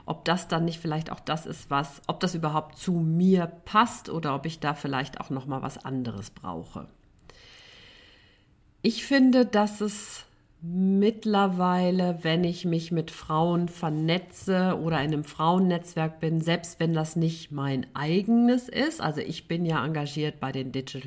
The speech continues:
Media Women, also ihr wisst immer, wenn die Digital Media Women hier zu Wort kommen oder genannt werden, ich bin da sozusagen, ähm, positiv vorbelastet. Ähm,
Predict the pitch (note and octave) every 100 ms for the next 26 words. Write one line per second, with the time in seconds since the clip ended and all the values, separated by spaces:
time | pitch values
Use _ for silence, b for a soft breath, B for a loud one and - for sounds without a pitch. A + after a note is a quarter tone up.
0 | B2+ A#2 E3+ G3+ G#3+ G3+ G3+ G3+ C3+ C3+
1 | A#2+ C3 C3+ - - D#3 C#3+ C#3+ C3 C3
2 | C3 C3+ - C3+ E3+ E3+ G3+ E3+ F3+ F3+
3 | F#3 F#3 E3+ B B B B3+ - F#3 D#3+
4 | D#3+ F3+ F#3 - E3+ E3 D#3+ D3+ D3 D#3
5 | D3 E3 F3+ D3+ D3 C#3+ C#3+ - D#3 D#3+
6 | D3+ C#3+ C3+ B B - D#3+ D#3+ D#3 C#3+
7 | C#3+ C#3 C#3 C3 - C#3 C3+ B2 A#2+ -
8 | C#4 C#4+ G#3+ G3 G3+ F#3+ - E3+ D#3+ D3
9 | C3 D3+ - - F#3 - - E3 F3 E3
10 | E3